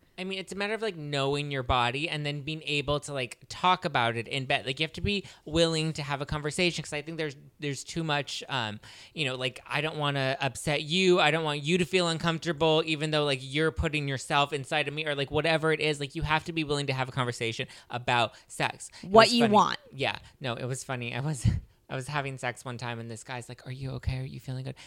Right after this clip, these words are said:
Speaker 1: I'm like, "Yeah." I'm, like, with you in bed. Like, it, I'm like, "Oh, right. That's right. We're in, like, this age of consent where, like, we have to, like, always check in with people." He's like, "No, I think consent has, like, always been a thing."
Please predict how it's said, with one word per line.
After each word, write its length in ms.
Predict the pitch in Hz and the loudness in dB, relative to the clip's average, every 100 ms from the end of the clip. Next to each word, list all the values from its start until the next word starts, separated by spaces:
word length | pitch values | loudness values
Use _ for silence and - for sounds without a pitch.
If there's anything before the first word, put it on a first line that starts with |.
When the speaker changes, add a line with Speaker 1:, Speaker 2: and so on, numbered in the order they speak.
| - 151 | -16 -10
Speaker 1:
I'm 100 | 156 | -8
like, 220 | 156 - | -8 -8
"Yeah." 200 | 202 185 | -8 -6
I'm, 120 | 156 | -8
like, 180 | 156 - | -10 -6
with 220 | 170 - | -8 -6
you 140 | 165 143 | -8 -6
in 160 | 147 | -8
bed. 220 | 147 151 151 | -6 -6 -4
Like, 200 | 135 - | -6 -6
it, 440 | - 120 - 127 - | -14 -14 -16 -20 -12
I'm 140 | 139 | -8
like, 160 | 135 - | -8 -10
"Oh, 100 | 135 | -14
right. 220 | 127 123 - | -12 -14 -16
That's 220 | 123 135 | -16 -12
right. 100 | 120 | -10
We're 120 | 123 | -10
in, 80 | 127 | -10
like, 160 | 123 | -12
this 160 | 131 - | -12 -8
age 220 | 127 127 | -6 -4
of 120 | 127 - | -6 -8
consent 520 | 127 120 143 120 - - - | -10 -8 -6 -6 -8 -18 -8
where, 100 | 143 | -4
like, 160 | 135 - | -4 0
we 80 | |
have 200 | 131 127 - | 0 0 -6
to, 80 | 139 | -8
like, 180 | 127 - | -6 0
always 380 | 135 131 131 - | 0 2 -2 -2
check 280 | 139 - | -4 -2
in 80 | 151 | -4
with 100 | 143 | -4
people." 240 | 139 - 127 | -8 -10 -12
He's 160 | 131 | -10
like, 120 | 143 - - - | -12 -14 -20 -14
"No, 380 | 190 214 208 208 | -4 0 2 2
I 100 | 196 | -2
think 220 | - 220 | -2 -4
consent 460 | - 214 - 175 170 | -4 -6 -2 -2 -2
has, 140 | 170 | -2
like, 120 | 156 - | -2 2
always 320 | 139 147 160 | 4 4 2
been 180 | 165 180 | 0 2
a 80 | 175 | 2
thing." 480 | 202 214 202 208 | 8 8 8 0